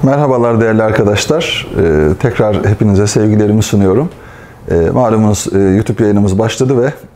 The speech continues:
e, birkaç deneme yayını yaptık. Biraz amatörce olsa da, e, sizlerin karşısında olduk. E,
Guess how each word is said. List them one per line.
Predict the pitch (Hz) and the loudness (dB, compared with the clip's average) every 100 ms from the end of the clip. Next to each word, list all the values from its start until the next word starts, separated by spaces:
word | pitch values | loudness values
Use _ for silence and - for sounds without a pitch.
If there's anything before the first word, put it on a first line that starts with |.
| - | -8
e, | 95 92 85 87 92 - - - - - - | -4 -2 -2 -4 -6 -12 -20 -20 -20 -20 -8
birkaç | 123 - 117 - | -6 -2 -4 -2
deneme | 113 113 113 | 0 2 2
yayını | 107 104 107 | 2 0 0
yaptık. | 107 - 143 - 110 | -2 -4 -10 -8 -2
Biraz | 104 101 | 0 0
amatörce | 104 101 107 92 95 101 | 0 -2 -2 -2 -4 -4
olsa | 104 107 - 101 | -4 -4 -2 -6
da, | 123 156 - - - - - | -6 -10 -20 -20 -20 -20 -8
e, | 92 80 78 - - - - - - - - - - 151 | -6 -4 -6 -8 -16 -20 -20 -20 -20 -20 -20 -20 -20 -20
sizlerin | - 117 107 120 | -8 -2 0 0
karşısında | 127 107 - 98 127 | -2 -4 -4 -4 -2
olduk. | 131 104 139 - - - - - _ _ - | 0 -2 -6 -12 -18 -18 -18 -20 _ _ -10
E, | 92 90 | -6 -4